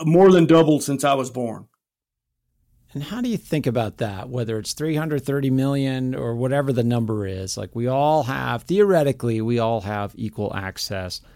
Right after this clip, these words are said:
Speaker 2: However, you know, that access is not,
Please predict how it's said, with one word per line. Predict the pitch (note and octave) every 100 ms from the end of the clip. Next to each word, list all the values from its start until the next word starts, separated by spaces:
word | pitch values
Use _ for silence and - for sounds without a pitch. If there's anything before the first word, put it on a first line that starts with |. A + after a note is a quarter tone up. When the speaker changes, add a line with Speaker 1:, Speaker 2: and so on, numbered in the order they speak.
| _ _ _ _ -
Speaker 2:
However, | C3 D#3+ F#3+ D#3 C3 F3+
you | F3
know, | C3+ C3
that | C#3 C#3
access | C#3 D3 - - A#2 A2+ -
is | A#2+ A#2+
not, | A#2+ A2+